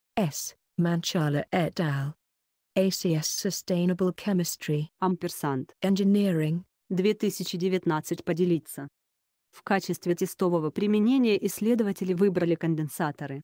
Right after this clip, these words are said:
Speaker 2: для чего измерили соответствующие электронные характеристики полученного графина. В частности, удельная емкость вещества оказалась равна двести тридцать девять фарад на грамм. Это значение существенно меньше,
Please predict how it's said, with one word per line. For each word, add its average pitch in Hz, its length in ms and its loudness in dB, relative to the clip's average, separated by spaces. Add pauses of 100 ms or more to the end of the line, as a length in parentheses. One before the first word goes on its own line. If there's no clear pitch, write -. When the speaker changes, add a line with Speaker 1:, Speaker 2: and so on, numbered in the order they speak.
(160)
Speaker 2:
для 196 200 2
чего 220 300 2
измерили 214 480 2
соответствующие 175 1120 0
электронные 185 560 2
характеристики 175 840 0
полученного 160 680 0
графина. 151 640 -2 (680)
В - 80 -16
частности, 180 720 0 (180)
удельная 170 460 4
емкость 170 540 0
вещества 180 540 -2
оказалась 175 540 2
равна 185 420 0
двести 208 360 -2
тридцать 175 400 2
девять 151 360 0
фарад 170 340 0
на 185 100 4
грамм. 180 240 2
Это 170 180 2
значение 196 600 2
существенно 214 720 0
меньше, 190 500 0